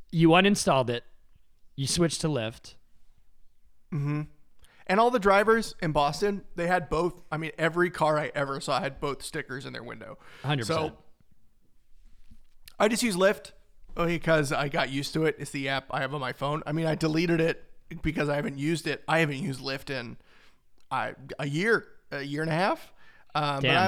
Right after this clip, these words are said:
Speaker 2: I'm a Lyft guy. What about you? Are you, uh
Speaker 1: You're, you're actively saying, <sighs> I don't wanna
Speaker 2: I'm
Speaker 1: say
Speaker 2: Lyft bec-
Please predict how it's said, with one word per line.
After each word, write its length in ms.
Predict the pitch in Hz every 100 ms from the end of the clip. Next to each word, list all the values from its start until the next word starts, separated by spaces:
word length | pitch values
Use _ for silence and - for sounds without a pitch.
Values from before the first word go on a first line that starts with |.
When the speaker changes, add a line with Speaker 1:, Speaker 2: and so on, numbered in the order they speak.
| 185
Speaker 2:
I'm 0 |
a 80 | 165
Lyft 180 | 147
guy. 180 | - 131
What 120 | 135
about 200 | 165 147
you? 280 | 151 143 120 -
Are 80 |
you, 200 | 147 143
uh 300 | 139 131 127 131
Speaker 1:
You're, 160 | 165 233
you're 220 | 220 220
actively 360 | 185 202 190 185
saying, 240 | 185 170 -
<sighs> 1500 | - - - - - - - - - - - - - - -
I 100 | 214
don't 160 | 277 349
wanna 120 | 202
Speaker 2:
I'm 100 | 269
Speaker 1:
say 360 | 240 240 233
Speaker 2:
Lyft 60 | 226
bec- 320 | 214 - -